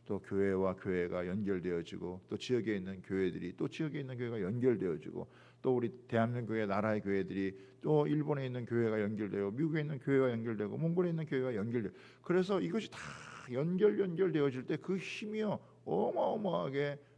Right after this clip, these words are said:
여러분 파워가 있다라고 하는 거예요. 저희가 우리 일본 교회와 연결돼서 교제하고 뭐 우리가 한일 연합 리바이벌 미션, 블레싱 재팬 앤 아시아 이런 거 이렇게 하면서 일본 교회 만나면서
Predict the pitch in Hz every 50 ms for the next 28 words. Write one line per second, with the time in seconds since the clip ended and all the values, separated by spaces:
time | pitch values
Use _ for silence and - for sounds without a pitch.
0 | - - 110 107 110 104 107 101 - - - - - 156 156 143 123 113 104 98
1 | 107 - - - - 92 90 80 76 73 87 92 95 90 95 90 82 80 80 -
2 | - - - - - - - - - - - - - - - - - - 151 156
3 | 147 156 147 147 143 139 143 156 165 160 151 165 160 156 147 - 131 123 123 123
4 | 123 123 120 123 120 117 113 107 110 113 110 117 110 104 107 98 - 104 - -
5 | 110 113 107 107 107 104 101 98 98 92 98 101 101 101 104 - - - - -
6 | - - - 101 107 104 104 110 107 104 101 - - 135 131 123 117 107 101 104
7 | 107 101 101 110 113 110 120 113 113 110 101 107 101 95 101 104 - - - 104
8 | 101 98 101 - - 120 117 117 113 - - 107 104 - - 113 - - - 113
9 | 110 104 98 90 98 - - 107 113 117 135 139 135 131 117 127 131 117 120 156
10 | 165 156 139 127 143 156 131 - - - - - - 147 151 170 175 185 202 202
11 | 185 165 170 165 165 165 147 104 87 101 117 131 135 131 127 123 117 110 127 147
12 | 143 117 95